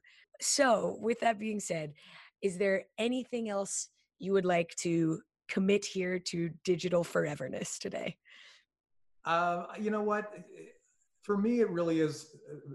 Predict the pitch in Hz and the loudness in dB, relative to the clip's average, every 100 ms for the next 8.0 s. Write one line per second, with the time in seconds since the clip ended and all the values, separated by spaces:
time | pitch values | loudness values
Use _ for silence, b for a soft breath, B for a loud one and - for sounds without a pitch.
0 | - 139 - 131 - 208 196 156 147 143 | -14 -14 -10 -4 2 2 2 0 0 -2
1 | 139 131 123 123 120 120 123 120 120 - | -2 -2 -2 -2 -4 -4 -6 -6 -8 -8
2 | - 117 113 113 123 b b b _ 131 | -8 -6 -6 -8 -12 b b b _ -6
3 | 131 143 143 127 165 175 151 147 135 127 | -4 -2 -2 -2 -2 -2 -2 -2 0 -2
4 | 123 107 117 117 120 123 113 147 160 170 | -4 -6 -6 -6 -8 -10 -6 0 0 0
5 | 170 175 - _ _ _ _ - 131 127 | -4 -8 -12 _ _ _ _ -10 -8 -8
6 | 123 131 131 135 127 104 95 110 127 123 | -6 -4 -2 -2 -2 -6 -12 -10 -10 -8
7 | 165 185 196 - 123 120 98 - - | -6 -6 -6 -8 -8 -8 -10 -14 -18